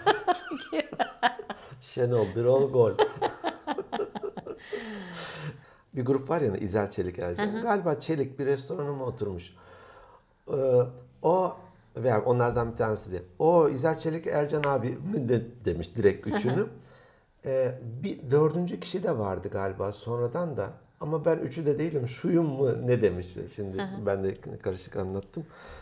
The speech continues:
Speaker 2: Dolayısıyla da evet, N-, Nimet, <laughs> Osman.
Speaker 1: <laughs> Nimet, Osman ve
Speaker 2: Zühtü,
Speaker 1: Zehra.
Speaker 2: Zehra.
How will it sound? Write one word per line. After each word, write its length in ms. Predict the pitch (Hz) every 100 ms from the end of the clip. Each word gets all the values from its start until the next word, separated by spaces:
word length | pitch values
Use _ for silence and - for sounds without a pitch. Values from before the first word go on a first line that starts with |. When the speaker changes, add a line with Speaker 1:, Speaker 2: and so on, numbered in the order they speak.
| - 117
Speaker 2:
Dolayısıyla 460 | 127 131 139 175 165
da 140 | 156 151 - - -
evet, 360 | 120 120 101
N-, 240 | 110 110 113 117
Nimet, 640 | 113 117 110 92 127 165 - 110 -
<laughs> 200 | - -
Osman. 640 | 480 494 403 110 - 196 -
Speaker 1:
<laughs> 140 | 415 240
Nimet, 480 | 254 262 214 190 -
Osman 420 | 208 233 233 254
ve 80 | 254
Speaker 2:
Zühtü, 100 | 254
Speaker 1:
Zehra. 480 | 220 214 196 190 175 -
Speaker 2:
Zehra. 460 | 131 123 - 370